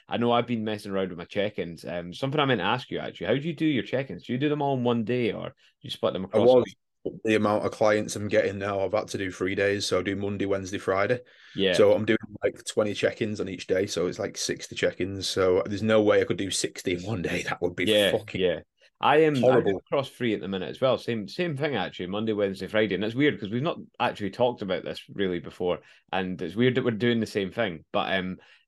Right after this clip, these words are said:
Speaker 1: I was actually thinking of just doing Monday, Wednesday, though, and just making them really intensive days. And then just, like, you know, it just, just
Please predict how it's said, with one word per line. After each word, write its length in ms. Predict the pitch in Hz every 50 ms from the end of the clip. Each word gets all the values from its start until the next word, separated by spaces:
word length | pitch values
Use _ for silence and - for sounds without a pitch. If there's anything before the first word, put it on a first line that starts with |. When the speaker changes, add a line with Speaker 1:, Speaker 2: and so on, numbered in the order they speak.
| _ -
Speaker 1:
I 100 | 101 123
was 140 | 131 139 135
actually 260 | 147 127 120 131 127
thinking 260 | 123 135 131 131 113
of 100 | 104 95
just 160 | 101 107 -
doing 180 | - 113 104 95
Monday, 380 | 95 92 101 101 101 92 95 87
Wednesday, 420 | 87 98 107 113 113 - - 95
though, 120 | 82 85
and 80 | 87 85
just 140 | - - 104
making 280 | 101 101 98 - 104
them 160 | 95 87 87 87
really 300 | 92 101 101 104 101 95
intensive 560 | 82 - - 104 104 98 95 92 85 76 98
days. 420 | 110 113 113 101 85 85 78 - 69 50 50 - - - _ - - -
And 160 | - 95 92
then 220 | 90 87 87 90
just, 200 | - 85 85 -
like, 320 | - 82 73 - - - -
you 60 | 92
know, 200 | 87 82 73 - - _
it 140 | - 101 98
just, 320 | - - 104 - - - - - - - - - - - _
just 200 | - 170 135 -